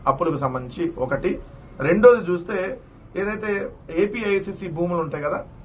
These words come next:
ఆ ఏపీఐసిసి భూములను తాకట్టు పెట్టి ఇంకొక ఏడు వేల ఐదు వందల కోట్లు తీసుకోవడానికి నిర్ణయించారు. దాంట్లో ఒక వివరాల్లోకి వెళ్తే, బడ్జెట్ బయట ఏపీఐసిసి, కామ డిస్కమ్ల ద్వారా ఏకంగా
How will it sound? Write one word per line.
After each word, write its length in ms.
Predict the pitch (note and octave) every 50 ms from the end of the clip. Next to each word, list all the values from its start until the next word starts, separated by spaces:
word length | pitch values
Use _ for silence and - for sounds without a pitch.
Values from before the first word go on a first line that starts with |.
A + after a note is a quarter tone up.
| - - -
ఆ 80 | C#3+
ఏపీఐసిసి 640 | D3+ E3+ G3 F#3+ - G#3 G3+ G3 F#3+ - F#3 F3+ - F3
భూములను 340 | D3+ E3 F3 E3+ E3+ E3+
తాకట్టు 380 | - D#3 D3+ D#3 E3+ D#3+ - E3
పెట్టి 500 | D3 D3+ D3 - - G#3+ F#3 E3+ E3+ - - - - - - -
ఇంకొక 260 | F3 F3+ G#3+ G3 D#3+
ఏడు 240 | E3+ E3 F#3 F#3+ G3+
వేల 140 | G3+ F#3+ F3+
ఐదు 140 | E3 D#3+ D#3+
వందల 140 | D#3+ D#3
కోట్లు 300 | D#3 - E3+ E3 E3 E3+
తీసుకోవడానికి 520 | D3+ C#3+ C3+ - - D3 C#3 D3+ F3 F3 D3
నిర్ణయించారు. 500 | C#3 C#3 C3+ C3 C3 B2 - C3+ - - - - - - - - - -
దాంట్లో 300 | D3+ D#3+ G3 G3+ - G#2+
ఒక 80 | A2
వివరాల్లోకి 520 | F#3 F3 E3+ F3+ F#3+ F#3 F3+ F3+ E3 - E3
వెళ్తే, 460 | D#3+ D#3+ E3+ F#3+ F3 F3 F3+ F3+ - - - - - - -
బడ్జెట్ 400 | C#3 C#3 D#3+ E3+ E3+ E3+ B3+ A#3+
బయట 320 | F#3+ F3 F3 F3 G#3 F#3 G3
ఏపీఐసిసి, 1080 | F#3+ F#3+ F#3 F3 D#3 E3 F#3+ F#3+ A3 A3 G3+ F#3+ F#3 F#3 F3+ E3+ F3+ F3 E3+ E3+ -
కామ 240 | - - F3+ F3 F#3
డిస్కమ్ల 520 | F3+ D3 D#3+ E3+ E3+ - G3 F#3+ F#3+ F#3 F3
ద్వారా 240 | E3+ E3+ F3 G3
ఏకంగా 640 | F3+ E3+ E3 E3+ F3 F3 G#3 G3 F#3+ - - - -